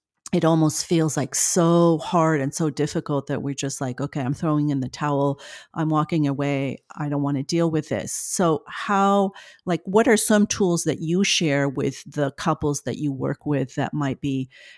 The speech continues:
having, you know, issues in their relationship because of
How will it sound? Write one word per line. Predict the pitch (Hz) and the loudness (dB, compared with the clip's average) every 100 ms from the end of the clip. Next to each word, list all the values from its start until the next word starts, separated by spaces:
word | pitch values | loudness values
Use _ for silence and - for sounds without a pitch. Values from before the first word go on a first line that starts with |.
| _ | _
having, | - 170 156 151 151 147 135 127 | -6 0 0 0 0 0 0 -2
you | 151 135 | -2 -2
know, | 110 104 101 - _ - | -2 -6 -12 -16 _ -2
issues | 180 - 175 151 | 0 2 0 0
in | 160 | 0
their | 139 | 0
relationship | 135 139 143 - 135 - 151 - 143 _ | -2 -2 -2 -4 -4 -2 -4 -6 -18 _
because | 160 - - - 170 156 151 131 - - | -10 -8 -12 -4 0 2 0 -2 -6 -6
of | 156 147 135 131 - | -2 0 -2 -4 -8